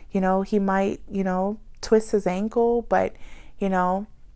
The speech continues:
you're, I'm gonna be there with the Band-Aid, or I'm gonna be there with meeting you at the emergency room, or,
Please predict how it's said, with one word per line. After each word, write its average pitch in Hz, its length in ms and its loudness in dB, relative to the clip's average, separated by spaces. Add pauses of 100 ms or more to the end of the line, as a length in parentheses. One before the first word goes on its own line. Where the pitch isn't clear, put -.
(140)
you're, 196 320 6
I'm 190 180 0
gonna 196 180 2
be 202 160 2
there 196 160 2
with 196 260 -2
the 190 60 2
Band-Aid, 214 680 0
or 175 200 4
I'm 185 140 0
gonna 196 200 4
be 202 180 2
there 196 180 4
with 196 220 2 (480)
meeting 214 300 8
you 214 140 10
at 214 100 4
the 214 60 2
emergency 214 580 4
room, 165 340 0
or, 170 280 -2